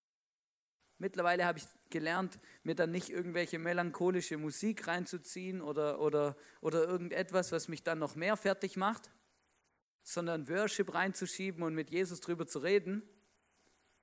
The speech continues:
Aber ich ziehe mich zurück. Weißt du, ich bin davon, ich bin überzeugt davon, dass es jeder von uns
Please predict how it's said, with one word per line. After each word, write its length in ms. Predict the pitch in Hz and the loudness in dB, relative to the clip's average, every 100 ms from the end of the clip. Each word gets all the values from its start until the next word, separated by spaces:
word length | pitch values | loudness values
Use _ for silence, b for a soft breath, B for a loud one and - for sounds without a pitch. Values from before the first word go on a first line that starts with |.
| _ _ _ _ _ _ _ _ _ _ _ | _ _ _ _ _ _ _ _ _ _ _
Aber 120 | - 151 | -14 -12
ich 120 | 127 | -8
ziehe 120 | 180 | -8
mich 120 | 160 - | -8 -10
zurück. 300 | 135 156 - _ _ _ _ _ _ _ _ _ _ _ _ _ _ _ _ _ _ _ _ _ _ _ _ _ | -10 -14 -18 _ _ _ _ _ _ _ _ _ _ _ _ _ _ _ _ _ _ _ _ _ _ _ _ _
Weißt 180 | 147 - | -4 -4
du, 40 | |
ich 100 | 147 | -4
bin 120 | 165 | -2
davon, 400 | 165 147 151 - - - | 0 -2 -4 -12 -12 -12
ich 100 | - | -4
bin 100 | 185 | 0
überzeugt 480 | 170 - 170 175 | 0 0 -2 -2
davon, 240 | 151 - 147 | -4 -4 -2
dass 140 | 143 | -4
es 160 | 143 - | -6 -8
jeder 240 | 143 165 | -4 -2
von 220 | 170 151 143 | -2 -2 0
uns 340 | 165 151 - | 0 0 -6